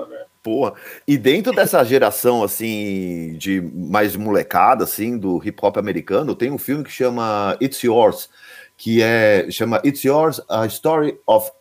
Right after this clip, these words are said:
Speaker 2: Hip Hop and the Internet, que é justamente como essa nova geração do hip hop usou o Twitter, o MySpace,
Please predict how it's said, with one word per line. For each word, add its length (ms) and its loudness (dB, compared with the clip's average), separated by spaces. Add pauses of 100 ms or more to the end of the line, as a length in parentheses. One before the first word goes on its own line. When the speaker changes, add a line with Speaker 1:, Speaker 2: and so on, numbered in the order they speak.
(120)
Speaker 2:
Hip 240 -2
Hop 200 2 (140)
and 140 2
the 120 4
Internet, 580 0 (260)
que 140 4
é 100 6
justamente 640 2
como 320 4
essa 640 4
nova 360 2
geração 680 2
do 160 -4 (100)
hip 200 -4
hop 260 2
usou 400 2 (420)
o 120 4
Twitter, 600 4
o 60 2
MySpace, 880 2